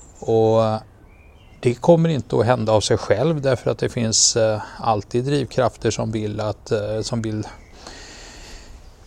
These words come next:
koncentrera makt för att också koncentrera, eh, välstånd. Så att det krävs aktivt engagemang och organisering bland, eh,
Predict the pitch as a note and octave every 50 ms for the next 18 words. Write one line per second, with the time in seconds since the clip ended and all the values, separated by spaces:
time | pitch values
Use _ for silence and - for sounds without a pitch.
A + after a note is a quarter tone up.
0 | - - - - - _ - - - D3+ C3+ A#2+ - C#3 - - C#3+ B2 A2+ A2+
1 | A2+ A#2 A#2+ A#2+ - - - - - - B2+ A2+ - - - B2 - - A#2+ A2+
2 | - - - G#2+ A2 - B2 A#2+ A2+ G#2+ G#2+ A2 G#2+ A2 A2 - - - - -
3 | - - - - A#2+ A2 G#2+ A2 A2 G#2+ A2 A#2+ A2+ A2 G2+ - - - A#2 C#3+
4 | F3 F3+ - - - - - - - - - - - - - - - - - -
5 | - - - - B2 A2 - - - - C3+ D3 D#3 D3 B2+ - - - D#3 B2
6 | - - - - - D3 C#3+ - - - _ - C3 B2+ C3 C3 A#2+ - - C#3
7 | A#2+ A2+ A2+ B2 C3+ C3+ C3+ C3 B2 A#2+ A#2+ B2 A#2+ A#2 A#2 A#2 A#2+ A#2 - -
8 | - A2 A2 A#2+ C3+ C#3+ D3 C#3 A#2+ A2 G#2+ A2 A2+ A2+ A2+ A#2 A#2+ C3+ C#3+ C3+
9 | B2 C3 B2+ B2+ B2+ B2 A#2+